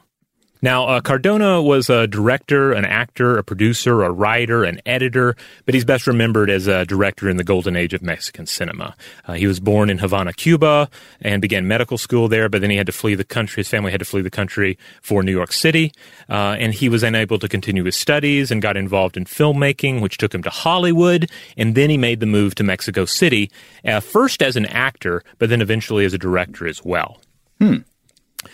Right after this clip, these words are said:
Speaker 1: So on I M D B, he has a hundred and twenty-three acting credits,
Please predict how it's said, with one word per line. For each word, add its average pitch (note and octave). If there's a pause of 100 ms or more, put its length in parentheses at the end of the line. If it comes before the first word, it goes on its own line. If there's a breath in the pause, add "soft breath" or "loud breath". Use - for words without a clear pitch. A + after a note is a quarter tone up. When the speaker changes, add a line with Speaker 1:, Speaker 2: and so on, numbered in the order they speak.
(120 loud breath)
Speaker 1:
So C#3
on B2
I B2+
M D3
D C3
B, B2+
he A2+
has G#2+
a G2
hundred C#3
and A2+
twenty-three A2+
acting G#2
credits, G#2